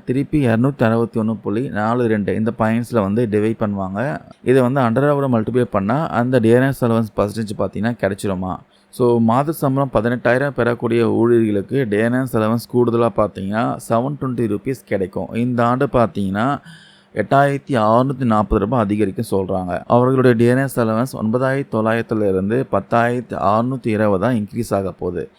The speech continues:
அடிப்படை சம்பளம் ஐம்பதாயிரம் ரூபாயா இருந்துச்சுன்னா, மாசத்துக்கு ரெண்டாயிரம் ரூபாய் அதிகரிப்பு இருக்குன்னு சொல்றாங்க. இருபத்தி ஏழாயிரத்தி ஐந்நூறு ரூபாயிலிருந்து இருபத்தி ஒன்பதாயிரத்தி ஐந்நூறு ரூபாய் வரைக்கும் இன்க்ரீஸ் ஆக போகுது டி என் எஸ் அலவன்ஸ்.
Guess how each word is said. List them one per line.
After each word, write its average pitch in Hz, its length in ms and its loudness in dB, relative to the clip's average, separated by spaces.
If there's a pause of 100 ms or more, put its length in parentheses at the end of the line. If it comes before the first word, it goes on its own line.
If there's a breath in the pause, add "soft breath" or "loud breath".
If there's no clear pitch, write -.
(360 loud breath)
அடிப்படை 139 480 0
சம்பளம் 113 420 -2
ஐம்பதாயிரம் 123 500 0
ரூபாயா 123 220 2
இருந்துச்சுன்னா, 104 840 -2 (400 soft breath)
மாசத்துக்கு 117 640 0
ரெண்டாயிரம் 123 460 2
ரூபாய் 123 300 2
அதிகரிப்பு 104 420 0
இருக்குன்னு 95 360 -4
சொல்றாங்க. 87 340 -4 (240 soft breath)
இருபத்தி 139 420 0
ஏழாயிரத்தி 131 460 -2
ஐந்நூறு 120 300 0
ரூபாயிலிருந்து 113 880 2
இருபத்தி 127 400 2
ஒன்பதாயிரத்தி 117 580 2
ஐந்நூறு 113 260 -2
ரூபாய் 120 220 0
வரைக்கும் 110 320 -2
இன்க்ரீஸ் 110 420 -6
ஆக 92 160 -2
போகுது 87 360 -6
டி 101 80 -2
என் 101 120 0
எஸ் 98 180 -6
அலவன்ஸ். 90 520 -6